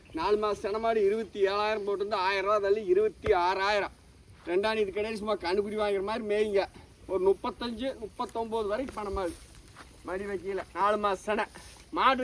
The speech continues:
கடங்கின்னு பார்த்தீங்கன்னா, திண்டுக்கல் மாவட்டம், பழனி வட்டம், காவலப்பட்டி, புதூர். என்னோட ஃபோன் நம்பர் தொண்ணூறு எண்பது முப்பத்தொன்பது நாற்பத்தஞ்சு இருபத்தி ரெண்டு. இந்த ஒரு மாடுமே. வாங்க. இது வந்து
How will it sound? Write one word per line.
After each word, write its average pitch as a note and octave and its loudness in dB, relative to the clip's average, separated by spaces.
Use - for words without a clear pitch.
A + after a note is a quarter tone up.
கடங்கின்னு A#3 -2
பார்த்தீங்கன்னா, A#3 -2
திண்டுக்கல் A3 0
மாவட்டம், A3+ -2
பழனி G#3+ 0
வட்டம், A3+ -2
காவலப்பட்டி, G#3+ 0
புதூர். F#3+ 0
என்னோட E4 -6
ஃபோன் A#3 0
நம்பர் A3+ -4
தொண்ணூறு A3 -2
எண்பது A3 -4
முப்பத்தொன்பது A3 -4
நாற்பத்தஞ்சு G3+ -4
இருபத்தி A3 -6
ரெண்டு. G#3 4
இந்த G3+ 0
ஒரு G#3+ 4
மாடுமே. G#3+ 4
வாங்க. A3 -6
இது G#3+ -4
வந்து A3 -2